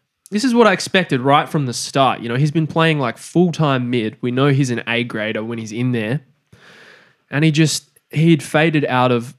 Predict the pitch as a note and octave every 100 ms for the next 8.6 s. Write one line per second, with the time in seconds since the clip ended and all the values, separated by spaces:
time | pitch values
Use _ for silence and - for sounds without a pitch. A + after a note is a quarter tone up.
0 | _ - B2 - C3+ C3 C3 - - C3
1 | B2 A#2 A#2+ A#2 A2 G#2+ A2 A2+ C#3 C3+
2 | _ _ _ _ _ _ - G#2+ D#3+ F#3
3 | E3 D#3 C#3 - D3 D#3 D3+ C3+ D#3 C#3
4 | B2+ A2 - D#3 D3 C#3 B2+ A#2+ A#2 A2+
5 | - - _ _ _ A#2+ A#2 B2 A#2 A#2
6 | B2 A#2+ A#2+ A2 A2+ A2+ A#2 A2 - A2
7 | A2 G#2+ C3 A#2 A#2 F#3 F#3 D#3+ C3+ -
8 | C#3+ C3 B2+ B2+ B2